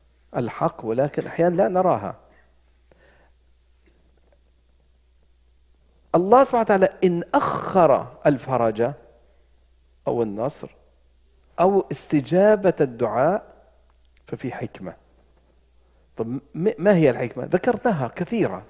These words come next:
كثيرا ذكرناها من أول الأحداث، وإحنا بنذكر إنه في حكم كثير، منها مثلًا، منها أن الله عز وجل يريد أن يبين ظلم الظالم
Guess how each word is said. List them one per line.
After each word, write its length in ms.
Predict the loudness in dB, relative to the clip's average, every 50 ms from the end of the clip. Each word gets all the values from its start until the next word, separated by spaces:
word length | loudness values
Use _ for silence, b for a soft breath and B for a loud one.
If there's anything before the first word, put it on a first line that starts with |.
| -8
كثيرا 340 | -8 -6 -2 0 0 0 0
ذكرناها 460 | 0 -4 -2 0 -2 0 0 -2 -4
من 140 | -4 -4 -6
أول 300 | -6 -6 -2 -2 -2 -2 -2 b b b b b b b b b b b b
الأحداث، 420 | -6 -6 -4 -2 0 0 0 0 -2
وإحنا 160 | -6 -6 -6
بنذكر 520 | -4 -2 -4 -4 -4 -4 -6 -6 -6 -6
إنه 140 | -6 -8 -8
في 180 | -8 -8 -10 -6
حكم 380 | -4 -4 -2 -2 -2 -4 -2
كثير، 400 | -2 -4 -4 -2 -4 -6 -6 -4
منها 300 | -2 -2 0 0 0 -2
مثلًا، 420 | -2 -4 -4 -2 -4 -4 -4 -6 -10 -12 _ _ _ _
منها 300 | -8 -8 -6 -6 -8 -12 -12 -16 _ _ _ _ _ _ _ _ _ _ _ _ _ _ _ _ _ _ _ _ _ _ _ _ _ _ _ _ _ _ _ _ -10 -8
أن 220 | -6 -6 -2 0
الله 380 | 0 0 0 0 0 0 0 -2
عز 180 | -4 -4 -4 -6
وجل 340 | -6 -4 -4 -6 -6 -6
يريد 480 | -8 -8 -8 -6 -4 -4 -6 -6 -6 -8
أن 360 | -10 -8 -8 -8 -8 -8 -8
يبين 640 | -10 -10 -8 -8 -8 -8 -8 -8 -8 -8 -6 -6 -8
ظلم 420 | -8 -8 -6 -6 -4 -4 -4 -4 -4
الظالم 600 | -4 -6 -6 -6 -6 -4 -4 -6 -8 -8 -10 -10